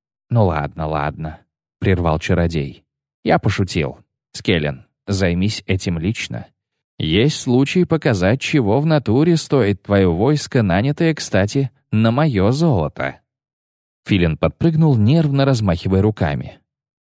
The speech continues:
«Не слишком ли просто ты на это смотришь, Вильгефордс?» крикнул он. «Ты, похоже, не представляешь себе серьезности ситуации.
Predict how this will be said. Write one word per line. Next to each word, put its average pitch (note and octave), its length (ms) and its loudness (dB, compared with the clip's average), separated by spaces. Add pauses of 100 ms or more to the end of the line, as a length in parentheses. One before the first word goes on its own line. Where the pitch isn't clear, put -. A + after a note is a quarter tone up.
(360)
«Не F#2+ 220 2
слишком B2+ 500 2
ли B2 80 4
просто B2+ 520 2
ты C#3+ 140 2
на C3 140 2
это B2+ 140 0
смотришь, C3+ 460 0
Вильгефордс?» A2+ 680 0 (400)
крикнул F2+ 400 0
он. D#2 240 -2 (360)
«Ты, A2 120 2
похоже, A2 380 2
не A2+ 80 4
представляешь A#2+ 720 2
себе A2+ 220 2
серьезности A#2 640 2
ситуации. A#2+ 760 0